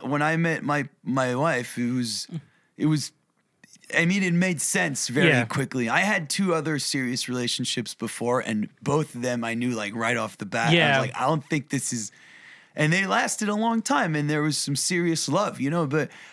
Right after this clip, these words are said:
Speaker 1: I was, it was, we were too different. I don't know if
Speaker 2: Yeah,
Speaker 1: this is, like,
Speaker 2: I get it.
Speaker 1: you know, we're, like,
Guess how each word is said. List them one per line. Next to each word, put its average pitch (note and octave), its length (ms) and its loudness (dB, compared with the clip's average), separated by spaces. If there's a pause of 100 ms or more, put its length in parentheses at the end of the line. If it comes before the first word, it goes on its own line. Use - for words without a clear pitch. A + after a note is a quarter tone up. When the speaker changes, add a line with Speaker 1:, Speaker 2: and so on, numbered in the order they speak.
Speaker 1:
I C#3+ 100 2
was, D3+ 200 -2 (1040)
it F3+ 120 -2
was, F#3 160 2
we E3+ 160 2
were E3 80 2
too F3+ 200 0
different. C#3+ 480 -2
I C3 120 2
don't C#3+ 100 2
know D#3 140 2
if A#2 100 0
Speaker 2:
Yeah, D#3+ 280 6
Speaker 1:
this B2 80 4
is, A#2+ 60 0
like, C3+ 200 0
Speaker 2:
I B3+ 100 8
get D#3 180 4
it. F3 140 -2 (140)
Speaker 1:
you E3 120 2
know, D#3+ 260 2
we're, E3 240 2
like, D#3 380 -2